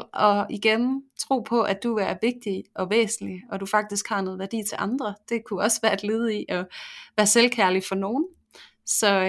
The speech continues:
øh, så hvis du mærker, at det kunne der egentlig godt være noget i for dig,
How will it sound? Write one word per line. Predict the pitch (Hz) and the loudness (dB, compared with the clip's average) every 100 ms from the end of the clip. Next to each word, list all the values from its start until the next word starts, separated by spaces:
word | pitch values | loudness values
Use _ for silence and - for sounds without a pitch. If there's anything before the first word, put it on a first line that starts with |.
| 185 | -2
øh, | 202 196 | -4 -6
så | 190 202 | -6 -4
hvis | 208 | -2
du | 240 | 2
mærker, | 254 220 220 226 | 6 8 6 4
at | 202 - | -4 -4
det | 220 | -6
kunne | - 190 | -2 -2
der | 185 - | -2 0
egentlig | 202 190 | 0 2
godt | 202 196 | 0 0
være | 185 | -2
noget | 185 196 185 | 0 -2 -2
i | 208 | -4
for | - | -6
dig, | - 170 180 196 | 0 2 2 -2